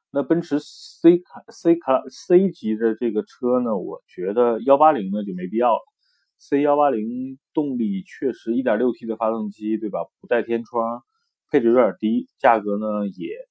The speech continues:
不便宜。呃，C两百L呢，就是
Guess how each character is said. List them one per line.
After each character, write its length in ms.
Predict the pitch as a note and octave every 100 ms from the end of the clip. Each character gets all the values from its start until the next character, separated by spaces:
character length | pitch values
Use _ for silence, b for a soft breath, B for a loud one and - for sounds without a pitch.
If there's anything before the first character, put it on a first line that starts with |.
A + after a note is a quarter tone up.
| _
不 120 | A#2
便 400 | G#2 - E3 F3+
宜。 180 | G3+ G3 _ _ _ _ _ b _ _
呃 100 | A2+
，C 260 | - D#3 D#3
两 280 | C3+ C#3+
百 180 | D#3+ G2+ E2 F2+ G#2
L 220 | B2+ B2
呢， 220 | A2 G2+
就 160 | G2+ G#2
是 180 | _